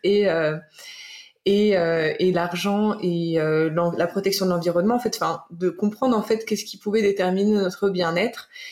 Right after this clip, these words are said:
Et, euh, et du coup, la notion d'abondance, elle est vraiment, vraiment, bah, centrale, en fait, parce que moi, ce que, ce qui m'est arrivé directement, c'est que je me suis lancée à mon compte. Je, je pense que tu me rejoins aussi sur beaucoup de choses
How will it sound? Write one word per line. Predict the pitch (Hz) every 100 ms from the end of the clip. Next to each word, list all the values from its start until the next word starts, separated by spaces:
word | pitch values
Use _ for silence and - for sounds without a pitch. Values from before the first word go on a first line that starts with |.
| - - -
Et, | 185 190 190
euh, | 175 175 170 175 170 -
et | -
du | 185 202
coup, | -
la | 254
notion | 214 220 269
d'abondance, | 240 196 208 220 285 294 -
elle | 202 190
est |
vraiment, | 185 202 233 254
vraiment, | 226 202 202 233 247 247 247 _ _ _ 202
bah, | 185 180
centrale, | - 226 226 - 247
en | 220
fait, | 220 226
parce | 202 196
que | - 156 -
moi, | 202 233
ce | 240
que, | - 208 185 180
ce | 180
qui | - 208
m'est |
arrivé | 180 190 214 262
directement, | 208 202 185 - 196 233 - - - - - - -
c'est | - 220
que | 214
je | 208 202
me | 196
suis | - 220
lancée | 202 202 214
à |
mon | 190 175 180
compte. | - 277 294 -
Je, | 196 185 170 165 160
je | 180 190
pense | 190 226
que | 226
tu | 220 202
me | 190
rejoins | 202 226
aussi | 220 226
sur | 220 220 196
beaucoup | 196 196 220
de |
choses | - 247 233 196